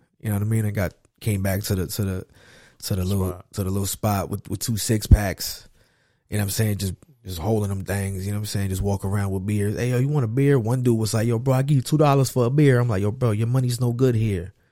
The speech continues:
Speaker 1: You know what I'm saying? "Yeah, man, do your thing." You know what I'm saying? He was like, "Yo, that's love. Yo, what's your gram?" You know what I'm saying?
Speaker 2: That's all it takes.
Speaker 1: That's all it takes, bro. Come
Speaker 2: That's
Speaker 1: on,
Speaker 2: all
Speaker 1: my
Speaker 2: it
Speaker 1: nigga.
Speaker 2: takes. All it takes is a beer.
Speaker 1: Like, I came in here with, with the intent of sharing these beers. I'm not gonna drink all
Speaker 2: Of
Speaker 1: of them.
Speaker 2: course, of
Speaker 1: I
Speaker 2: course.
Speaker 1: bought a twelve pack. I might have drank four.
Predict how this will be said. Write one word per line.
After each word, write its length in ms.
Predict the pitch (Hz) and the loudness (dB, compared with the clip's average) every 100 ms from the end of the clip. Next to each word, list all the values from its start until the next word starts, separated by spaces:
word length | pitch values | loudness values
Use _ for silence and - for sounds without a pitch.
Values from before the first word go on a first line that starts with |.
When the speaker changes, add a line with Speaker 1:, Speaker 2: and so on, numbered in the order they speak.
| _ _ _ _ _ _ _ _ _ _ _ _ - | _ _ _ _ _ _ _ _ _ _ _ _ -10
Speaker 1:
You 60 | 104 | -6
know 20 | |
what 0 | |
I'm 80 | 107 | -4
saying? 380 | 110 113 120 | 0 2 4
"Yeah, 80 | 110 | 2
man, 240 | 101 107 107 | 0 -2 0
do 80 | 113 | -2
your 80 | |
thing." 400 | 113 131 120 101 - _ _ _ _ _ _ _ - | 0 0 0 -2 -8 _ _ _ _ _ _ _ -6
You 60 | |
know 60 | 110 | -2
what 60 | 113 | 0
I'm 60 | |
saying? 180 | 104 120 | 0 0
He 40 | 107 | 0
was 140 | 104 | 0
like, 120 | 101 | -2
"Yo, 120 | 104 | -2
that's 220 | 101 104 117 | -2 0 4
love. 640 | 131 110 87 76 - - _ _ _ - | 4 4 -2 -10 -16 -20 _ _ _ -12
Yo, 100 | 101 | -6
what's 200 | 107 127 | -4 -2
your 80 | |
gram?" 180 | 107 87 80 - - - _ _ | -2 -4 -10 -16 -20 -20 _ _
You 60 | 117 | -8
know 60 | 113 | -6
what 0 | |
I'm 40 | |
saying? 180 | - 123 | -6 -4
Speaker 2:
That's 100 | - | 2
all 100 | 117 | 2
it 80 | 113 | 4
takes. 440 | 147 120 - - - | 0 -2 -4 -10 -6
Speaker 1:
That's 160 | 98 139 | 0 6
all 140 | 135 | 6
it 80 | 139 | 6
takes, 320 | 170 160 120 | 6 6 4
bro. 180 | 131 127 | 2 2
Come 160 | - 196 | 2 2
Speaker 2:
That's 80 | |
Speaker 1:
on, 60 | 123 | 2
Speaker 2:
all 80 | 104 | 4
Speaker 1:
my 60 | 120 | 4
Speaker 2:
it 40 | |
Speaker 1:
nigga. 40 | 104 | 4
Speaker 2:
takes. 200 | 151 - | 0 -6
All 140 | 85 104 | -4 -2
it 40 | |
takes 200 | 113 107 | 0 0
is 80 | 101 | 0
a 80 | 98 | 0
beer. 280 | 95 98 90 | 0 -2 2
Speaker 1:
Like, 260 | 127 117 | 2 2
I 100 | - | 0
came 340 | 139 175 175 175 | 2 4 4 6
in 100 | 160 | 6
here 260 | 170 165 | 6 6
with, 300 | 143 143 135 | 4 4 4
with 220 | 139 131 - | 2 0 2
the 120 | 123 | 2
intent 360 | 120 156 156 | 2 2 2
of 180 | - 120 | 2 -2
sharing 400 | - 160 147 139 | 2 2 4 4
these 160 | 135 127 | 2 4
beers. 320 | 151 147 113 | 4 4 4
I'm 80 | 147 | 2
not 100 | 151 | 0
gonna 140 | 104 | -2
drink 220 | 95 107 | -2 -2
all 80 | 104 | -2
Speaker 2:
Of 60 | 104 | -2
Speaker 1:
of 40 | 101 | -2
them. 80 | - | -4
Speaker 2:
course, 180 | - | -6
of 220 | - - - | -14 -10 0
Speaker 1:
I 40 | |
Speaker 2:
course. 80 | 143 | 6
Speaker 1:
bought 140 | 170 156 | 6 6
a 40 | |
twelve 320 | - 165 160 | 4 4 6
pack. 240 | 165 147 120 | 4 4 4
I 60 | |
might 160 | 143 147 | 6 6
have 100 | 127 | 6
drank 240 | 135 123 | 4 2
four. 340 | - 120 131 | 0 2 2